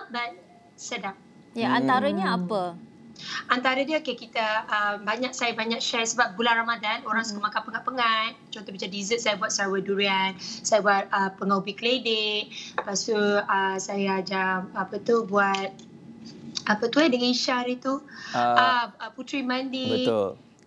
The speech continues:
Speaker 1: Ah, puteri mandi. So, lepas tu kita ada buat, ah, rendang daging.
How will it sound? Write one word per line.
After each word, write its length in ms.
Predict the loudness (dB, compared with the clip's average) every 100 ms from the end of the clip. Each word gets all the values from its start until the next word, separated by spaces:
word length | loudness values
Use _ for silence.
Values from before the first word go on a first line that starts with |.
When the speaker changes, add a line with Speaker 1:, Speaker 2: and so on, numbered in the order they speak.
| _ -4
Speaker 1:
Ah, 340 | -2 0 -2
puteri 300 | -6 -8 -6
mandi. 640 | -2 -2 -2 0 0 2 0
So, 240 | -2 -2
lepas 160 | -2 -4
tu 160 | -2
kita 320 | -2 2 2
ada 240 | 4 2 2
buat, 560 | 2 2 2 2 0 0
ah, 180 | 0 0
rendang 460 | 0 2 2 0 0
daging. 960 | -2 -2 -2 -2 -2 -2 -4 -4 -8